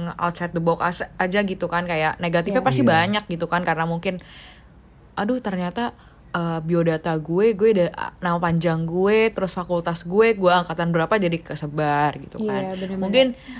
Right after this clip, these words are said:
Speaker 1: eh, awalnya kayak, kalau misalnya Han ya, gue tanya nih, gue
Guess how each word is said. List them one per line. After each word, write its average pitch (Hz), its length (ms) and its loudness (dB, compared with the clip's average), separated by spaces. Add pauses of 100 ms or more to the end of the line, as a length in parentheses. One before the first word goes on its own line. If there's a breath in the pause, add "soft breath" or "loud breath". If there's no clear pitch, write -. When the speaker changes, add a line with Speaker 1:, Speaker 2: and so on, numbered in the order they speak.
(180 loud breath)
Speaker 1:
eh, 180 300 2
awalnya 180 400 0
kayak, 170 320 -2 (240)
kalau 180 240 0
misalnya 196 380 0
Han 202 220 2
ya, 170 200 0
gue 175 140 0
tanya 170 260 -2
nih, 160 140 -6
gue 170 120 2